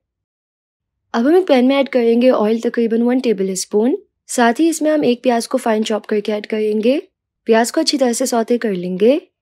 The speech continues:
जब प्याज सौते हो जाएगी तो फिर हम इसमें ऐड करेंगे वन टीस्पून फाइन चॉप किया हुआ गार्लिक यानी कि लहसुन और इसको भी सौते कर लेंगे। अब हम इसमें ऐड करेंगे वन टेबल स्पून फ्लावर यानी कि मैदा और इसको अच्छी तरह से भून लेंगे।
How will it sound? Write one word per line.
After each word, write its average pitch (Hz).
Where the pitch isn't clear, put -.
जब 214
प्याज 214
सौते 226
हो 285
जाएगी 226
तो 226
फिर 247
हम 247
इसमें 220
ऐड 208
करेंगे 208
वन 233
टीस्पून 226
फाइन 208
चॉप 202
किया 220
हुआ 233
गार्लिक 190
यानी 190
कि 196
लहसुन 185
और 226
इसको 190
भी 202
सौते 202
कर 208
लेंगे। 202
अब 220
हम 311
इसमें 294
ऐड 262
करेंगे 220
वन 262
टेबल 226
स्पून 214
फ्लावर 202
यानी 208
कि 202
मैदा 185
और 202
इसको 202
अच्छी 214
तरह 220
से 233
भून 220
लेंगे। 190